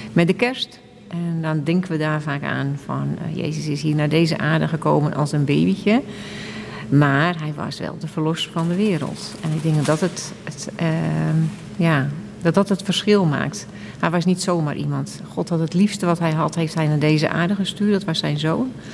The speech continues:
Om hier te leven, maar ook om te weten wat wij meemaken, wat wij doormaken als mensen, zodat hij dat ook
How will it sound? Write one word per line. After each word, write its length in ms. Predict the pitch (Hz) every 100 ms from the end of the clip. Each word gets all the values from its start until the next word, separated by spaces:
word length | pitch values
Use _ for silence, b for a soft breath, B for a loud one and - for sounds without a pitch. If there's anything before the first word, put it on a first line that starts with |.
| B B B B B
Om 140 | 185
hier 200 | 175 170
te 120 | 170 185
leven, 540 | 202 208 147 139 139
maar 160 | 160 165
ook 280 | 170 180 180
om 160 | 160 165
te 120 | 156
weten 360 | 175 196 190
wat 160 | 151 175
wij 200 | 180 185
meemaken, 560 | 180 202 170 135 143 147
wat 140 | 147
wij 160 | 151 143
doormaken 580 | 156 185 170 147 151
als 160 | - 139
mensen, 380 | 170 196 180 160
zodat 240 | - 175
hij 160 | 165 156
dat 160 | 151
ook 260 | - 151 -